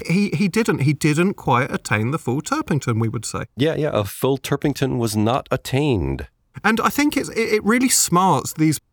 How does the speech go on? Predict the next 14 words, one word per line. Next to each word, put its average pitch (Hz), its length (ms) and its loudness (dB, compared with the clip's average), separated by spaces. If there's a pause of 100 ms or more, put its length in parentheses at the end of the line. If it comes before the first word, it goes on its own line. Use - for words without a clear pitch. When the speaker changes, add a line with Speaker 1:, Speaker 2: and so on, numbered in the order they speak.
Speaker 1:
you 185 140 -2
know, 175 100 4
these 160 200 0
people, 165 380 0
the 127 100 0
Beatles, 151 580 0
Sampras, 156 640 0
whoever, 147 520 4
you 151 120 2
know, 151 100 4
they 117 100 2
come 180 280 0
perilously 160 840 2
close. - 720 -4